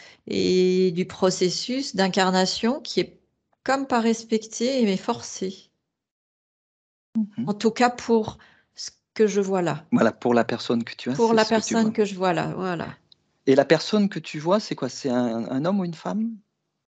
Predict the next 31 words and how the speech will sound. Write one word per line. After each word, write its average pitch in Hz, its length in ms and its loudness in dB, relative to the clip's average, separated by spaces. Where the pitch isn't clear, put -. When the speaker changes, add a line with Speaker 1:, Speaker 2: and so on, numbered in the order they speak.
Speaker 1:
Bah, 175 220 -4
euh, 180 240 0
disons 180 240 -2
que 202 100 -2
là, 214 80 6
moi, 196 120 4
je 185 140 0
vois 185 220 2
le, 175 380 2
le, - 280 -6
le 175 80 -4
bébé, 180 320 2
là. 170 340 -2
Speaker 2:
Toi, 123 140 0
tu 117 100 -6
vois 117 80 4
le 120 80 0
bébé, 127 240 -2
voilà. - 300 -12
Bah, 107 120 -10
peu - 120 4
Speaker 1:
Ouais. 139 60 6
Speaker 2:
importe, 151 340 2
à 117 40 4
la 113 180 -2
limite, 113 260 -8
que - 100 -16
ce - 100 -18
soit - 280 -12
Speaker 1:
Ah 190 160 0
oui, 220 160 0